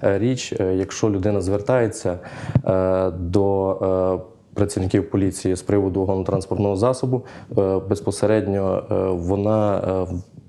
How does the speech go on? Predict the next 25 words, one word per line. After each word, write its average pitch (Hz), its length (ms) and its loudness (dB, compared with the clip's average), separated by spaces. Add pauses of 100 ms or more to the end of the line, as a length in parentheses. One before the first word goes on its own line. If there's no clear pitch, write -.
(140)
та-, 110 120 4
той 110 240 4
транспортний 101 540 0
засіб 131 360 0 (340)
вноситься 101 520 0
в 95 220 0
резерв, 92 320 -2
він 101 160 0
є 101 100 0
активним. 90 440 -4 (420)
Е, 92 120 2
потім 131 460 0
під 101 180 -4
час, - 360 -2
е, 92 160 0
досудового 110 520 2
розслідування, 92 540 0
проведення 95 480 -2
рі-, 101 240 0
різних 101 320 0
профілактичних, 98 880 -2
е, 90 200 -2
та 95 120 0
оперативних 95 480 -2
заходів, 113 540 0